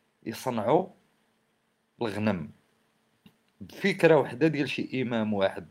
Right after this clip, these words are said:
ديما تيجيبوا ماشي واحد امام ولا عنده الحق، وكل شيء تبعوه بحال بحال، ما كاينش الاختلاف. شنو هو الاجماع؟ الاجماع على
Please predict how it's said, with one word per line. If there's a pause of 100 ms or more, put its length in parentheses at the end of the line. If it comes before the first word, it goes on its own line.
ديما
تيجيبوا
ماشي
واحد
امام
ولا
عنده
الحق، (1300)
وكل
شيء (260)
تبعوه
بحال
بحال،
ما
كاينش
الاختلاف. (400)
شنو
هو
الاجماع؟ (640)
الاجماع
على